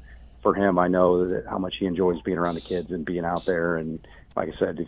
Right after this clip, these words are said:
you know, if you think about fifty-three years, it's kind of amazing to think about somebody being in one place that long and doing something that long.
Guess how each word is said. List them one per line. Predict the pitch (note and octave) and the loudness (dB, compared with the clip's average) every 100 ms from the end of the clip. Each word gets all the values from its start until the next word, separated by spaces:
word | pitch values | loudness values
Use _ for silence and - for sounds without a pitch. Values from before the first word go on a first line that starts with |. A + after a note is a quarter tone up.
| - | -6
you | F#2+ | -6
know, | F2+ | -6
if | E2 | -4
you | |
think | - E2 | -2 0
about | E2+ - | 0 0
fifty-three | G2+ F#2 - G2 | -2 -2 -2 -2
years, | E2 E2+ E2+ D2 | 0 -2 -2 -6
it's | D#2 | -12
kind | - F#2 | -2 -2
of | D#2+ | 0
amazing | E2 E2+ F2 F#2 D#2+ - - - | -4 -2 -4 -6 -8 -12 -20 -8
to | - | -6
think | F#2+ D#2+ | -4 -2
about | D#2+ F2 E2+ - | 2 2 2 -4
somebody | G2+ F2 E2+ | -4 -4 -4
being | F#2+ F2 | -4 -4
in | E2+ | -4
one | F2 E2 | -4 -4
place | F2+ F2 | -6 -6
that | F#2+ - | -6 -4
long | F2+ F2+ F2+ | -4 -2 -2
and | E2+ F#2+ G#2+ | -4 -2 -2
doing | G#2+ F#2 - | -2 -4 -6
something | F#2+ F2+ F2 | -6 -6 -6
that | E2+ - | -6 -6
long. | E2 | -10